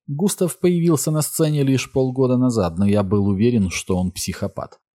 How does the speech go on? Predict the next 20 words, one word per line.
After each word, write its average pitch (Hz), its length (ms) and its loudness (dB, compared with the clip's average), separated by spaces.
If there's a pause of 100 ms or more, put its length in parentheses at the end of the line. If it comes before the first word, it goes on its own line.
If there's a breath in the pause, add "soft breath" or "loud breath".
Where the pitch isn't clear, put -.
(120)
Не 196 160 2
буйного 104 480 2
типа, 135 320 -2
который 101 420 0
описал 98 480 0
Томас 92 360 -2
Харрис 90 420 -4
в 101 140 -12
своем 95 400 0
романе. 95 440 -4 (340)
Психопатия 165 720 -2
в 127 60 -6
самом 147 360 0
деле 135 320 2
имеет 123 360 2
бинарную 120 520 2
природу, 147 560 0
но 139 260 2
проявляется 127 760 -2
по-разному. 78 720 -6